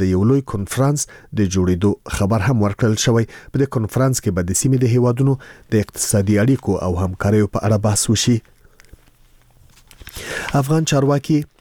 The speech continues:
میدان وردګو ته، افغان چارواکي وایي چې میدان وردګو ولایت ته تللی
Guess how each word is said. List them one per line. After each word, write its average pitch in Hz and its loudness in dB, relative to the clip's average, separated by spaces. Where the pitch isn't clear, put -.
میدان 127 2
وردګو 131 0
ته، - -4
افغان 151 0
چارواکي 143 0
وایي 139 4
چې 131 -2
میدان 101 0
وردګو 113 0
ولایت 110 2
ته 104 -2
تللی 131 2